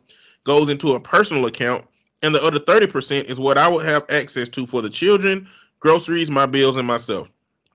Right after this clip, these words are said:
Anything that's left would technically be transferable to my own account, but that doesn't really leave much.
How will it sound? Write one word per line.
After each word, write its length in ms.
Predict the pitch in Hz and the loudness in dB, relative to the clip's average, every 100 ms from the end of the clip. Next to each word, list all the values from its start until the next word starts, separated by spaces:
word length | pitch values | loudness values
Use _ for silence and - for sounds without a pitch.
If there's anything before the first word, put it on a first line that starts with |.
| _ _ _ _ - | _ _ _ _ 0
Anything 440 | 190 240 233 196 170 | 0 2 0 0 2
that's 180 | 160 | 0
left 360 | 123 156 185 - _ _ _ | 2 2 2 -2 _ _ _
would 120 | 123 113 | -10 -4
technically 420 | 185 180 190 165 | -4 -2 -4 -4
be 160 | 147 | -4
transferable 600 | 143 170 143 147 156 156 151 | -6 -2 -2 0 0 0 -4
to 80 | |
my 140 | 131 131 | -4 -2
own 220 | 131 165 | -2 -4
account, 380 | 175 185 180 - _ _ | -4 -2 -2 -4 _ _
but 140 | - 131 | -6 0
that 180 | 180 160 | 2 2
doesn't 260 | 156 143 | 0 0
really 200 | 147 139 | 0 0
leave 280 | 127 123 120 | 0 -2 -4
much. 380 | 113 87 - | -6 -8 -8